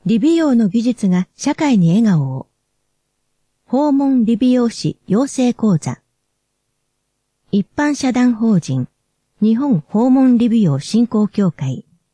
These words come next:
電話、零三、四二八八の八七零零。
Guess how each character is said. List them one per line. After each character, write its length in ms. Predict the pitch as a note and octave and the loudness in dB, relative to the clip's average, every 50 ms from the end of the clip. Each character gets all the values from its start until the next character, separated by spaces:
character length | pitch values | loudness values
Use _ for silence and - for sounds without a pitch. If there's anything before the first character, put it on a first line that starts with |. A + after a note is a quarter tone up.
| _ _ _ _ _ _ _ _ _ _ _ _ _ _ - | _ _ _ _ _ _ _ _ _ _ _ _ _ _ -6
電 320 | F3 F#3 G#3+ A#3+ A#3+ A3+ G#3+ | -2 0 2 2 2 2 2
話、 200 | G#3 G3 - - _ _ _ _ _ _ _ _ _ _ _ _ - | 0 -2 -4 -8 _ _ _ _ _ _ _ _ _ _ _ _ -2
零 220 | F3 A3+ C4+ C4+ | 0 0 0 -2
三、 360 | B3+ - - B3 A#3 E3+ - - _ _ _ _ _ _ _ _ _ _ _ _ - | -4 -4 -2 0 0 0 -2 -4 _ _ _ _ _ _ _ _ _ _ _ _ -4
四 300 | F#3 A3 C#4+ C#4+ C#4 C#4+ | -2 0 0 2 2 2
二 180 | D4+ D4 C4+ | 2 2 0
八 320 | A#3 F#3 G3 - - A3+ A#3 | 0 -2 -2 -4 -2 -2 -2
八 240 | A#3 G#3+ - - | -2 -2 -2 -2
の 220 | D#3+ D3 C#3+ - _ _ _ _ _ - | 0 0 -2 -4 _ _ _ _ _ -6
八 260 | - G#3+ - - C#4+ | -6 -6 -4 -2 -2
七 240 | D4+ D4 B3+ F3+ D3 | 0 2 2 2 2
零 240 | D3+ F#3 F#3 F3+ | 2 2 2 2
零。 320 | E3+ F3 E3 C3+ A2+ - | 2 2 0 0 -2 -6